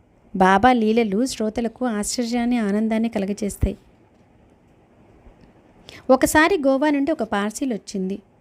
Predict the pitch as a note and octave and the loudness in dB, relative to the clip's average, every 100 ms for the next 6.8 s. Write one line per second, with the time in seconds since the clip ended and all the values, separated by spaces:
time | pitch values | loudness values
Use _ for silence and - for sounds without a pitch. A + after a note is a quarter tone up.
0 | _ _ _ _ _ _ _ _ _ _ | _ _ _ _ _ _ _ _ _ _
1 | - _ G#3 G#3 G#3+ C4 D4+ D4+ D4+ - | -20 _ 0 2 2 2 2 2 0 -4
2 | _ - _ _ _ _ _ _ _ _ | _ -20 _ _ _ _ _ _ _ _
3 | _ A3+ A#3 A3+ G#3 - B3+ C4 A#3 G#3 | _ -2 0 2 0 -2 -2 2 2 2
4 | A3+ G#3+ G3 A#3 A#3+ G#3 G3 G3 G#3+ G#3+ | 0 0 2 0 -2 -4 -4 -4 -6 -8
5 | - _ G#3 G#3 G#3+ G3+ G#3 A#3 A#3 G3+ | -14 _ -4 -2 -2 -2 0 0 0 0
6 | A3+ C#4+ A3 G3 F#3 G3 F3+ | 0 0 -2 -4 -2 -2 -2